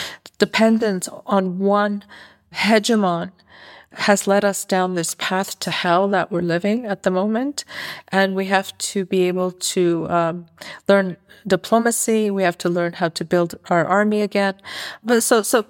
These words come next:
it's really, <laughs> so there's so much to say in this whole conflict, and we're trying to say it in a few minutes. And sorry if I'm all over the place. I'm just trying to give an overall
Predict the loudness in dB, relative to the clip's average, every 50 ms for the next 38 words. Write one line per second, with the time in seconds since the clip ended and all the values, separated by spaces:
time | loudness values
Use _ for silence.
0 | _ _ -4 -4 -4 -2 -4 -6 -4 -2 0 0 0 0 -2 -4 -4 -4 -2 0
1 | 0 0 0 0 -2 -2 0 0 -2 -2 -2 -4 -6 -4 -4 -4 -2 0 0 0
2 | 2 2 0 -2 -4 -8 -10 -10 -10 -10 -10 -10 -2 2 4 4 4 4 2 0
3 | -4 -6 -4 0 2 2 2 0 0 0 0 0 -2 -2 -2 -2 -2 0 -2 -2
4 | -2 0 -2 -2 0 2 2 2 2 2 0 0 0 0 2 2 0 0 -2 -2
5 | -4 -4 -4 -4 -2 -2 -2 -2 -4 -4 -4 -4 -2 -2 -2 -4 -6 -4 0 2
6 | 2 4 2 2 0 0 0 2 2 0 0 0 0 0 0 -2 -2 -2 -2 -2
7 | -2 0 0 -2 -2 -2 -2 -4 -4 0 0 0 2 2 0 0 -2 -2 0 0
8 | 0 -2 -2 0 2 2 2 2 2 0 -2 -4